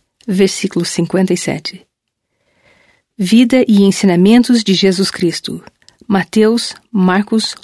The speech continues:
Lucas e João. Os apóstolos são ordenados com poder e autoridade. Mateus, capítulo dez, versículos um a oito, e Lucas, capítulo nove, versículos um e dois.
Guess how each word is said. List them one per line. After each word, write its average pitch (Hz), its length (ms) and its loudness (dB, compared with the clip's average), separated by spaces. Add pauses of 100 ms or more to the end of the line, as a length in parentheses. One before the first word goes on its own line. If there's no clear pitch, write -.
Lucas 190 560 0
e 185 60 0
João. 156 420 -4 (1400)
Os 277 160 2
apóstolos 226 640 0
são 214 240 2
ordenados 180 580 2
com 185 160 -2
poder 180 480 2
e 220 80 4
autoridade. 165 760 -4 (800)
Mateus, 208 480 0
capítulo 202 460 0
dez, 180 500 -4 (340)
versículos 208 680 -2
um 190 180 4
a 180 60 2
oito, 180 440 0 (440)
e 185 60 0
Lucas, 190 420 0
capítulo 190 460 -2
nove, 190 480 0 (180)
versículos 202 640 0 (120)
um 185 200 4
e 185 60 0
dois. 160 400 -6